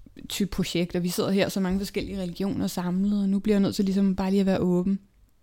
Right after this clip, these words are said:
Men som tiden skrider frem, og jeg føler, at der ikke sker noget, så får jeg sådan virkelig, virkelig lyst til at tage over og begynde sådan, okay, hvad, hallo, hvor er agendaen? Og, øh, altså,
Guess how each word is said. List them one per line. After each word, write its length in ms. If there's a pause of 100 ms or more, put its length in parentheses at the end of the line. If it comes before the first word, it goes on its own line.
(400)
Men 100
som 120
tiden 240
skrider 280
frem, 340
og 140
jeg 180
føler, 420 (380)
at 140
der 80
ikke 180
sker 300
noget, 340 (840)
så 200
får 120
jeg 180
sådan 280
virkelig, 280
virkelig 260
lyst 260
til 100
at 120
tage 180
over 360
og 140
begynde 320
sådan, 100
okay, 180
hvad, 320
hallo, 360
hvor 280
er 120
agendaen? 880
Og, 260 (640)
øh, 60
altså, 400